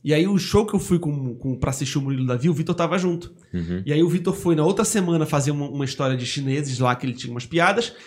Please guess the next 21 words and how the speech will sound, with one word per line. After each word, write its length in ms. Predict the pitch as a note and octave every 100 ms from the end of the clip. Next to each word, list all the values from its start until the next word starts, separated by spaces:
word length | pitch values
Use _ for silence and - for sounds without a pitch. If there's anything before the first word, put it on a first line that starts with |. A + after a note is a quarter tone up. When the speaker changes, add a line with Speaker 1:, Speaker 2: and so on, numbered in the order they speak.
| -
Speaker 1:
e 60 | D3
eu 60 |
precisei 300 | D3 D3 D#3
viajar 260 | C#3+ C#3+ C#3
nessa 180 | C3+ D#3
semana, 480 | F3 E3 G3 A#3+ -
e 80 | F3+
fui 200 | - G3+
na 100 | G#3+
outra. 360 | F#3 - A2 - _ _ _ _ _ _ _ _
Então 180 | C3 C#3+
o 40 |
Vitor 280 | C3 C3+ D3+
meio 140 | D3+
que 60 | D3+
tem 120 | D#3
uma 100 | D#3+
semana 340 | D#3+ E3 E3 E3+
antes 260 | D#3+ D#3+
de 100 | D#3
mim. 260 | F#3+ D3